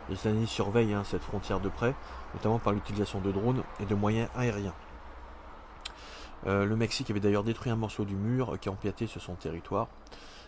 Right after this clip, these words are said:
Donc les États-Unis interviennent régulièrement en Amérique du Sud, aujourd'hui, pour pourchasser, euh, les trafiquants de drogue. Alors, vous avez également des, des tensions internes. Donc les États connaissent de nombreuses tensions internes liées aux inégalités, euh, socio-économiques, aux activités criminelles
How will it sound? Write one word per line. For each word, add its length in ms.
Donc 140
les 100
États-Unis 300
interviennent 300
régulièrement 380
en 60
Amérique 280
du 80
Sud, 340
aujourd'hui, 520
pour 120
pourchasser, 640
euh, 260
les 120
trafiquants 420
de 40
drogue. 240
Alors, 160
vous 120
avez 100
également 340
des, 240
des 120
tensions 400
internes. 580
Donc 160
les 80
États 180
connaissent 280
de 60
nombreuses 340
tensions 320
internes 380
liées 240
aux 340
inégalités, 720
euh, 160
socio-économiques, 920
aux 160
activités 460
criminelles 600